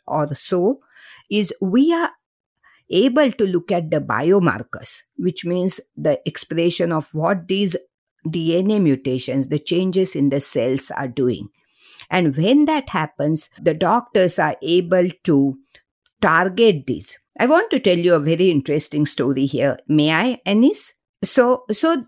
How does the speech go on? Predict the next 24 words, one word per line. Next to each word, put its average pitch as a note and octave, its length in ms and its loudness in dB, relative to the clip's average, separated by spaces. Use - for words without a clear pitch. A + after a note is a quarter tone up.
uh, G#3+ 180 0
so E4 240 0
about D#4+ 420 0
twenty C4+ 340 4
years G#3 340 2
back, D3+ 420 -4
there F3 220 0
was G3 240 0
a A#3 80 0
blood E3+ 340 0
cancer, B2 400 -2
chronic F3+ 480 -2
myelogenous D3 800 0
leukemia, B2+ 580 0
C G#3+ 380 4
M C3 100 4
L. G2+ 140 -8
And G3 520 2
about B3+ 600 0
only C4+ 260 4
one A#3+ 220 4
in B3+ 140 4
four G#3+ 280 2
patient F3+ 600 2